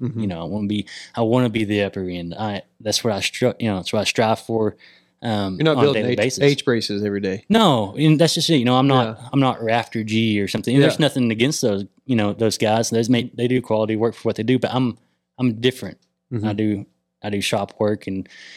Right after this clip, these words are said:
Speaker 2: we do field work as well. Um, but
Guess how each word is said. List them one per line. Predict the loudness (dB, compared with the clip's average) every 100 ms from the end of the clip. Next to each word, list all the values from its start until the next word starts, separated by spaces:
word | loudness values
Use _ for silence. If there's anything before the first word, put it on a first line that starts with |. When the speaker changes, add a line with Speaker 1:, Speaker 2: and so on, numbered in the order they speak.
| -4
Speaker 2:
we | 0
do | 2
field | 2 4
work | 2 0
as | -2
well. | 2 2 -2 -10 -8
Um, | -4 0 0 -2 0
but | 2 2 -4